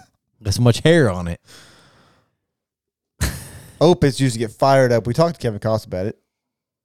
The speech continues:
Speaker 1: about
Speaker 2: We did.
Speaker 1: Opitz's ability to pump you up when you're more internal.
Speaker 2: Yep.
Speaker 1: Leach has that, and I fucking love watching it, especially from the cam-, camera angle behind the mound. You get to see the batter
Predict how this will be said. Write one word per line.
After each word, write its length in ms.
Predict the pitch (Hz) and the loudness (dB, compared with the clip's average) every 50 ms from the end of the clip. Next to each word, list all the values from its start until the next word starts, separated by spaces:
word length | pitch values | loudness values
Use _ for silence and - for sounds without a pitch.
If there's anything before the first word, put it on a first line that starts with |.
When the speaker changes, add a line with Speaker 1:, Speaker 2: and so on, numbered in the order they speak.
| _ _ - | _ _ -8
Speaker 1:
about 380 | 113 110 117 110 104 104 - - _ _ _ - | -4 -2 0 0 0 0 -2 -6 _ _ _ -10
Speaker 2:
We 60 | - | -6
did. 120 | 78 82 78 | -2 0 2
Speaker 1:
Opitz's 280 | 131 123 - 120 - 123 | 2 2 0 -2 -4 -4
ability 460 | 113 113 127 123 120 113 117 117 110 | -2 0 2 2 2 0 0 -2 -2
to 260 | - - 117 117 110 | -2 -2 -2 -2 0
pump 300 | - - 123 120 107 - | 0 0 -2 -2 -2 0
you 100 | 117 117 | 2 2
up 220 | 123 123 120 - | 2 2 0 -2
when 140 | 120 113 110 110 | -4 -4 -2 0
you're 260 | 117 117 113 110 107 | 0 2 2 0 0
more 200 | 110 113 113 107 | 0 0 -2 -2
internal. 340 | 104 110 113 117 117 117 _ _ _ _ _ _ _ _ _ _ _ - | -2 -2 -4 -4 -6 -8 _ _ _ _ _ _ _ _ _ _ _ -10
Speaker 2:
Yep. 180 | - - - - _ _ _ _ _ _ _ _ _ | -10 -10 -10 -12 _ _ _ _ _ _ _ _ _
Speaker 1:
Leach 460 | 123 131 143 147 135 - - - - _ _ _ _ _ _ _ _ | 0 2 2 2 2 0 -6 -10 -12 _ _ _ _ _ _ _ _
has 320 | - 120 120 120 110 90 | 0 0 2 2 0 0
that, 260 | 104 101 98 92 - - _ _ _ _ - | -2 -4 -4 -4 -6 -10 _ _ _ _ -6
and 140 | 117 113 | -4 -4
I 100 | 110 110 | -4 -4
fucking 360 | 101 - - 113 107 - 104 104 | -4 -4 -4 -6 -6 -6 -8 -6
love 340 | 104 110 113 117 117 113 107 | -4 0 2 2 2 2 2
watching 320 | 107 110 107 104 - 104 | 0 0 -2 -2 -4 -8
it, 40 | 101 | -10
especially 400 | 107 - - 139 139 - - 127 | -8 -4 -2 -2 -2 -2 -4 -8
from 100 | 113 123 | -8 -8
the 40 | 117 | -6
cam-, 320 | - 127 123 120 120 117 - _ _ | -4 -4 -4 -4 -6 -6 -8 _ _
camera 280 | - 139 131 127 113 117 | -4 -4 -4 -2 -4 -6
angle 400 | 123 120 120 120 120 113 113 _ _ | -4 -2 -2 0 -2 -2 -4 _ _
behind 420 | - 117 110 107 135 135 131 123 | -6 -6 -4 -2 -2 -2 -2 -2
the 40 | 120 | -4
mound. 400 | 117 120 127 127 131 127 127 120 - _ _ _ | -2 -2 0 0 0 -2 -4 -6 -12 _ _ _
You 100 | - 117 | -10 -6
get 140 | 117 117 113 | -4 -4 -4
to 60 | - - | -6 -6
see 80 | 123 | -8
the 80 | 104 107 | -8 -4
batter 320 | 101 113 110 107 104 101 | -2 -2 -2 -2 -4 -6